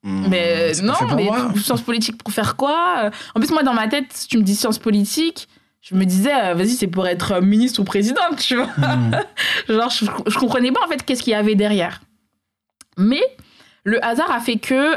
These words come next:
Speaker 2: euh, c'était le, le moment de la réforme Parcoursup, A P B. Bref, j'essaye de postuler en droit. Je fais partie, euh, 'fin, j'ai postulé en droit et en sciences politiques, du coup, parce qu'on devait mettre plusieurs vœux. Et je fais partie des vingt et un mille étudiants sans affectation.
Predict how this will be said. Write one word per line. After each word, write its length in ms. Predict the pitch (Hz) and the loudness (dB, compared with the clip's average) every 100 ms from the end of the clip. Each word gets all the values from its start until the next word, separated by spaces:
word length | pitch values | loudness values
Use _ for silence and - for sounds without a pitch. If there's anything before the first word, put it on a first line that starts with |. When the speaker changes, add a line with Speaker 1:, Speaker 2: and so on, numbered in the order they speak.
| - | 0
Speaker 2:
euh, 560 | 202 196 190 185 185 185 | -2 0 0 0 0 0
c'était 340 | 208 202 202 | 0 0 2
le, 60 | 190 | 2
le 120 | 196 | 2
moment 300 | 196 202 226 | 4 2 2
de 40 | 202 | 2
la 100 | 180 | 0
réforme 500 | 175 180 180 185 185 | 0 -2 -2 -2 0
Parcoursup, 720 | 170 - 170 - - 185 175 | -2 -4 -6 -6 -6 -6 -4
A 80 | 156 | -4
P 160 | - 156 | -2 0
B. 120 | 190 | 2
Bref, 340 | 214 190 196 - - - - | 0 0 -4 -8 -20 -20 -12
j'essaye 360 | 180 202 202 226 | -2 -2 0 0
de 480 | 190 196 180 175 170 | 2 2 2 2 0
postuler 340 | 208 208 220 208 | 0 0 2 2
en 120 | 196 | 2
droit. 260 | 185 220 | 2 0
Je 60 | 247 | -2
fais 100 | 226 | -2
partie, 640 | 185 170 - - 220 233 - | -2 -4 -4 -2 0 0 -2
euh, 500 | 175 165 160 160 156 | 0 2 2 2 2
'fin, 120 | 160 | 2
j'ai 140 | 190 180 | 0 0
postulé 280 | 202 202 | 0 0
en 120 | 202 190 | 2 2
droit 180 | 196 302 | 0 0
et 80 | |
en 40 | 254 | 0
sciences 160 | 247 226 | -2 -2
politiques, 280 | 196 196 226 | -2 0 0
du 60 | 208 | 2
coup, 60 | |
parce 100 | 240 | 0
qu'on 120 | 196 175 | -2 0
devait 200 | 170 170 | 0 0
mettre 180 | 170 | -2
plusieurs 300 | 175 220 214 | -2 0 0
vœux. 240 | 190 196 392 _ - - - _ - | 0 -2 -2 _ -20 -20 -20 _ -4
Et 140 | 254 | -2
je 80 | 277 | 0
fais 80 | 220 | 0
partie 240 | 202 262 | 0 2
des 120 | 226 | 2
vingt 220 | 190 226 | 2 0
et 40 | 233 | 0
un 80 | 226 | 2
mille 160 | 226 | 2
étudiants 360 | 208 - 190 233 | 0 -2 0 0
sans 180 | 240 208 | 2 2
affectation. 600 | 196 196 202 180 - | 0 -2 -4 -4 -6